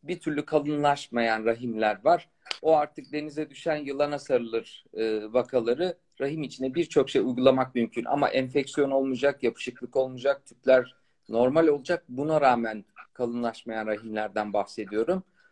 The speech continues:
Uygulanabilir ama yumurtalıklara böyle bir şeyin uygulanmasının P R P ya da kök hücre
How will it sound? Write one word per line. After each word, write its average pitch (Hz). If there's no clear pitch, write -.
Uygulanabilir 190
ama 170
yumurtalıklara 147
böyle 143
bir 123
şeyin 117
uygulanmasının 120
P 117
R 113
P -
ya -
da 101
kök -
hücre 147